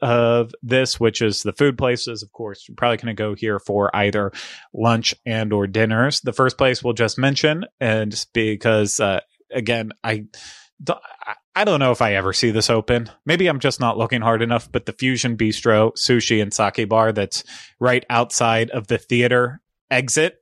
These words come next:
on the second floor of City Walk. I, I, I feel like one time I've seen a person standing in there, but it felt like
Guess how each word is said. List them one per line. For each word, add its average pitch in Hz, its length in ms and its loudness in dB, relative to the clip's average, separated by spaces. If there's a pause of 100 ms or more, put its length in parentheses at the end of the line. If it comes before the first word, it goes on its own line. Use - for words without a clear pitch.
(140)
on 127 300 0
the 117 140 0
second 147 440 -2
floor 147 440 -4 (140)
of 135 140 -2
City 147 260 2
Walk. 151 340 -4 (320)
I, 135 240 2
I, 156 240 2
I 147 60 0
feel 180 220 2
like 160 180 2
one 143 220 2
time 143 240 -2
I've 143 120 -2
seen 147 180 -2
a 135 40 -2
person 143 380 -4
standing 139 420 -2
in 139 120 -4
there, 139 220 -2
but 131 180 2
it 117 180 -2
felt 127 180 2
like 123 380 0